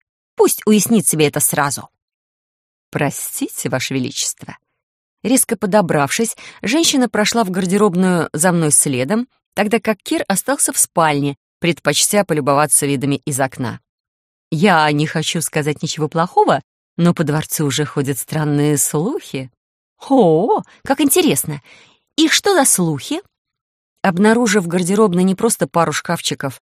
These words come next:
а огромную комнату с множеством шкафов, вешалок и полок, но пока полупустую, наверное, ещё просто не успели.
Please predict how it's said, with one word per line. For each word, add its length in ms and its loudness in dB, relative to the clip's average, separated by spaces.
а 120 4
огромную 600 2
комнату 460 0
с 100 -6
множеством 520 -2
шкафов, 520 -2
вешалок 460 -2
и 60 0
полок, 420 -4
но 120 -2
пока 220 -2
полупустую, 760 -4
наверное, 260 -4
ещё 160 -4
просто 280 -8
не 100 -2
успели. 420 -6